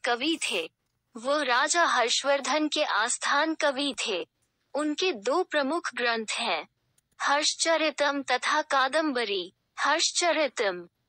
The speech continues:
राजा हर्षवर्धन का जीवन चरित्र है और कादम्बरी विश्व का पहला उपन्यास। कादम्बरी पूर्ण होने से पहले ही बाण भट्ट का देहांत हो गया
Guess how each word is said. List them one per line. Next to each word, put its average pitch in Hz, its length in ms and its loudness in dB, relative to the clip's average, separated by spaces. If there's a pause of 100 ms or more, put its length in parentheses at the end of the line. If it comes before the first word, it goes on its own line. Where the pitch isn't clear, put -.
(100)
राजा 277 480 2
हर्षवर्धन 294 840 2
का 269 180 2
जीवन 240 460 0
चरित्र 226 500 -2
है 254 280 0 (120)
और 277 240 0
कादम्बरी 269 760 0
विश्व 240 380 -2
का 233 200 2
पहला 285 460 -2
उपन्यास। 262 640 0
कादम्बरी 233 760 0 (120)
पूर्ण 277 360 -2
होने 285 360 -2
से 294 180 0
पहले 262 400 -2
ही 330 200 0
बाण 233 360 -2
भट्ट 254 240 -4
का 247 180 0
देहांत 208 560 -2
हो 220 140 2
गया 190 240 0